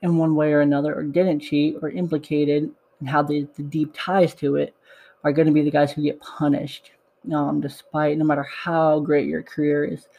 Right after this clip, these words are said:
Um, the writers, I mean, granted, he probably has another four, seven more years on the field, who knows? Um, he's still super young. He's twenty-nine,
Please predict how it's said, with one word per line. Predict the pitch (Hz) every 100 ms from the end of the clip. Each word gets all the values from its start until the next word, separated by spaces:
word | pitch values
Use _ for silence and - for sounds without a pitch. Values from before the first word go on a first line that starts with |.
| - - _ -
Um, | 143 139
the | 143 151
writers, | 143 147 147 147 139 139 - -
I |
mean, | 165 160 156 160 - -
granted, | 185 190
he | 185 180
probably | 160 160
has | 165 160
another | 160 156 156
four, | 156 - 143 143 151 143 147 -
seven | - 139 151
more | 147 147
years | 143 151 147
on |
the | 143
field, | 143 147 147 143
who | 165 160
knows? | 147 151 151 147 _ - - _ _ 160
Um, | 143 143
he's | 151 -
still | 165
super | - - 170 165 160
young. | 156 156 156 151
He's | 147
twenty-nine, | - - 165 170 170 156 139 139 143 143